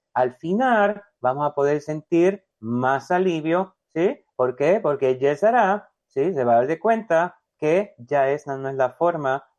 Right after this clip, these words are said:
de poder atacar. Pero eso no significa que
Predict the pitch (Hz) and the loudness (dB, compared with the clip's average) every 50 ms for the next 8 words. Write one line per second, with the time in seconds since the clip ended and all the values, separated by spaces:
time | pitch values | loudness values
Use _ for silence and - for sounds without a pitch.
0 | _ - 104 110 104 - - 101 104 110 117 123 135 143 147 151 - _ _ - | _ -10 -8 -8 -8 -6 -8 -10 -8 -4 -2 0 0 0 0 -2 -6 _ _ -14
1 | 110 110 - - 98 - _ _ - - - - _ - 101 110 113 117 127 127 | -14 -14 -12 -14 -16 -16 _ _ -18 -18 -18 -18 _ -12 -8 -4 -2 0 0 0
2 | - 185 180 175 165 147 160 151 147 139 127 - 151 147 147 _ 180 190 214 247 | -2 -2 -2 -4 -4 -4 -4 -4 -4 -6 -6 -6 -8 -10 -6 _ 0 0 0 0
3 | - - _ _ _ _ _ - 143 147 170 220 254 - - | -2 -6 _ _ _ _ _ 0 2 2 2 2 0 -4 -10